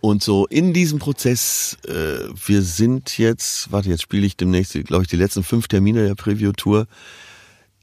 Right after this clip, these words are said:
Das Programm <laughs> ist zu, ja, zwei Dritteln fertig. So, das muss noch kommen. Und dieser Prozess hat sich für mich, für mich sehr gut ausgezahlt, weil dann kann ich so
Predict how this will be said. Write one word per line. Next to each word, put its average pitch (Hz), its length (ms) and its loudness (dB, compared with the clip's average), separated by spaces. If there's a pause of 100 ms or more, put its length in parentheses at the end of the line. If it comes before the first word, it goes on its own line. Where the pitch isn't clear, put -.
Das 92 160 -2
Programm 95 440 0
<laughs> - 60 0
ist 104 300 0
zu, 95 440 2 (160)
ja, 76 300 -4 (920)
zwei 107 220 2
Dritteln 98 400 4
fertig. 104 640 0 (760)
So, - 140 -6
das 87 140 0
muss - 180 -4
noch 98 140 0
kommen. - 180 2
Und 95 200 0
dieser 190 180 2
Prozess 143 400 0
hat 95 100 -2
sich 98 120 -6
für 95 120 0
mich, 92 540 0
für - 140 -4
mich 101 160 0
sehr 92 160 2
gut 101 160 -6
ausgezahlt, 113 540 -4 (560)
weil 107 300 2
dann 107 160 4
kann 110 220 0
ich - 180 -4
so - 140 0